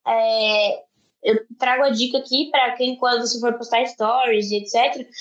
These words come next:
escreve o que você disse, né? Nem todas as pessoas, é, conseguem ouvir o que você tá falando, então escreve. Quanto que, quanto tempo você vai perder, né, fazendo isso? É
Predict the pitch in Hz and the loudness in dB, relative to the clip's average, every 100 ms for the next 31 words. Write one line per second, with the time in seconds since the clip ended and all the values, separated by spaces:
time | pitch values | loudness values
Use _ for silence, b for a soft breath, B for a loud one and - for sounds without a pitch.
0 | B B _ - 294 - 523 587 587 523 | B B _ -6 -4 0 0 0 -2 -2
1 | - 480 285 311 370 370 277 269 277 302 | 0 0 2 2 2 0 -2 0 2 2
2 | 330 359 339 339 - 339 - 294 294 302 | 0 0 0 -2 -2 -2 0 2 2 -2
3 | - _ _ - 247 254 247 247 240 233 | -12 _ _ -2 0 2 0 0 2 2
4 | 233 226 208 - - 277 277 269 254 277 | 2 2 0 -4 0 0 2 -2 0 -4
5 | 277 220 269 285 247 247 240 233 269 233 | -4 0 0 0 -4 -2 -4 0 0 2
6 | 240 277 233 214 240 247 247 B B 349 | 2 0 -4 -2 -2 -2 -6 B B -2
7 | 349 - 339 - - 349 254 196 196 339 | -2 0 0 2 -2 -2 0 0 0 -2
8 | 392 440 453 - 370 392 480 - 320 359 | -2 -4 -6 -2 0 0 -2 -2 0 2
9 | 370 294 302 320 302 302 - 320 302 214 | 0 -2 0 2 2 0 -2 -2 0 0
10 | 190 226 302 330 226 233 277 233 226 247 | 2 2 0 -2 0 -2 -2 -4 -2 0
11 | 226 226 302 294 226 202 - - _ 523 | 2 2 0 -4 -4 -4 -6 -20 _ 0